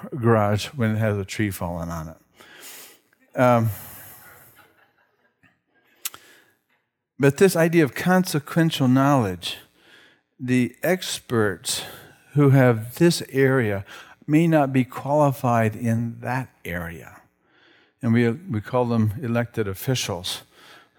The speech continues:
And when you put them in Washington to try to govern systems, then you find yourself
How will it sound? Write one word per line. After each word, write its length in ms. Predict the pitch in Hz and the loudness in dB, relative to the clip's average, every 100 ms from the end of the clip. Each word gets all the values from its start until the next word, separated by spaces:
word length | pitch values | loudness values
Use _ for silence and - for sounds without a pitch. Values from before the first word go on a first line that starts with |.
| _ - - _ _ _ _ - _ - | _ -20 -20 _ _ _ _ -20 _ -2
And 140 | 139 | 4
when 140 | 131 131 | 6 6
you 80 | 123 | 4
put 240 | - 165 | 4 4
them 120 | 156 | 6
in 160 | 147 135 | 4 4
Washington 600 | 135 151 - 135 127 123 | 4 2 2 0 2 0
to 80 | 117 | -2
try 240 | - 135 | 0 2
to 120 | 123 | 2
govern 460 | 113 123 131 127 117 | 2 2 2 4 0
systems, 880 | 110 - 180 165 - 123 110 110 - _ - - _ | 0 0 2 0 -2 -2 -2 -4 -6 _ -20 -20 _
then 240 | - 135 139 | -4 2 6
you 140 | 139 | 6
find 440 | 123 - 147 170 165 | 2 0 2 2 2
yourself 600 | 143 - 123 113 - | -2 0 0 0 -2